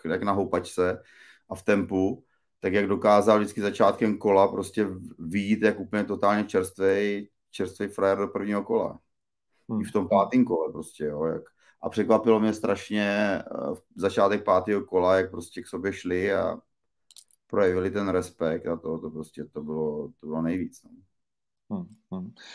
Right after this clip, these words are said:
Speaker 2: Eh, ty jsi tam mezi prvním a druhým,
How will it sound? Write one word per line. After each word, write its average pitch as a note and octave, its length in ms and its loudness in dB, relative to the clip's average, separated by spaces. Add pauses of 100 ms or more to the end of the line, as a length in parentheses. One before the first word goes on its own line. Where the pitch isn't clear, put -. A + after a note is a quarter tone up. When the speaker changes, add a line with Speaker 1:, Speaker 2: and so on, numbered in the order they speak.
(300)
Speaker 2:
Eh, A2+ 760 6 (300)
ty B2 60 2
jsi G#3 160 0
tam B3 480 0
mezi C3 340 -2
prvním F#3 600 -2
a E3+ 100 4
druhým, G#2+ 640 -4